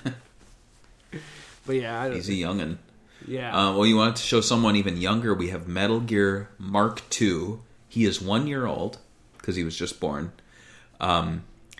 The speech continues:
Speaker 2: he is a sentient A I whose physical appearance is modeled after the famous walking battle tank from the late twentieth century. So
Speaker 1: Ooh.
Speaker 2: right here, we've already ex-, established that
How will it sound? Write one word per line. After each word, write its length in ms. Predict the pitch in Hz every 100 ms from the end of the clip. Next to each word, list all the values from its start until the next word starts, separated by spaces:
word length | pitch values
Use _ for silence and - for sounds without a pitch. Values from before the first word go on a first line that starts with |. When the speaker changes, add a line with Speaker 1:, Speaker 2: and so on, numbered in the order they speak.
| -
Speaker 2:
he 140 | 104
is 120 | 92
a 60 | 87
sentient 580 | - 107 123 139 139 -
A 200 | 92 107
I 220 | 90 85 85
whose 240 | 92 85
physical 640 | - 101 - 117 120 120 123
appearance 540 | 98 - 90 87 85
is 120 | 90 -
modeled 360 | 80 87 87
after 260 | 73 - 87
the 100 | 82
famous 420 | 98 92 90 -
walking 480 | 85 85 - 120 110
battle 280 | 98 92 92
tank 400 | - 69 62 - - - -
from 200 | 101 87
the 80 | 82
late 260 | 90 98
twentieth 360 | - 82 82 -
century. 580 | - 82 82 55 - - - - -
So 300 | 120 120 98
Speaker 1:
Ooh. 80 | 101
Speaker 2:
right 220 | 107 113
here, 220 | 117 117 107
we've 220 | 92 92
already 340 | 90 87 85
ex-, 260 | 82 - -
established 640 | - - 90 82 82 -
that 300 | 82 78 -